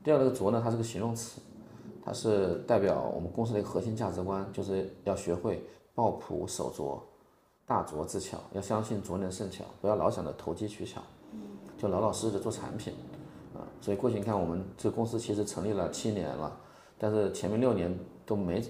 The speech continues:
没卖酒，就是想着呢，把酒做好，老老实实投研发，把酒的陈化的时间做到足时，有足够的时间的陈化，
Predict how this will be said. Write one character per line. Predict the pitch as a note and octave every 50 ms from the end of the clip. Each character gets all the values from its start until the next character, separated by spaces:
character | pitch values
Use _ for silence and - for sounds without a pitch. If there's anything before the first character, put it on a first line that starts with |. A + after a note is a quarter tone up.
| - - -
没 | - F#2 F#2+
卖 | A#2 C3+ B2+ A2+
酒， | - - - - - - - - - - - - - -
就 | - - A2
是 | A#2
想 | A2+ - - C2 C#2+
着 | E2
呢， | E2 F2 E2+ D#2+ D2+ D2+ -
把 | - G2+ -
酒 | - - C#2+
做 | - - D#3+ C#3
好， | A2 - - - - - - - - - - - - - - - -
老 | F#2 F#2+ A2
老 | A#2 G#2
实 | - - A2
实 | G2+ G2+ F2
投 | - - F#2+
研 | G2 F2+ F2+ F#2+
发， | F#2 G#2 F#2+ F#2+ F#2+ G2+ - - - - - - - - -
把 | - G#2+
酒 | A2+ A2+ G#2 E2+ D#2+
的 |
陈 | D#2 - - - F#2
化 | A2 - D3 C3+
的 | G#2 F2+ D2+ A#1+ - - - - -
时 | - - - F#2 G2
间 | G#2+ A#2 A2 A2+ A2+ A2+ - - - - - _ _ _ _ _
做 | - C#3+ A#2
到 | A2 G2
足 | F2+ F2+ - F2+ F2 G#2 B2+
时， | - - - - D#2 E2 - - - - - - - - - - - - - -
有 | E2+
足 | - - E2+
够 | G2 D3 D3+
的 | G#2
时 | - - -
间 | D#2 F2 F2
的 | E2 D#2
陈 | - - D2
化， | D#2 - G2+ F2 -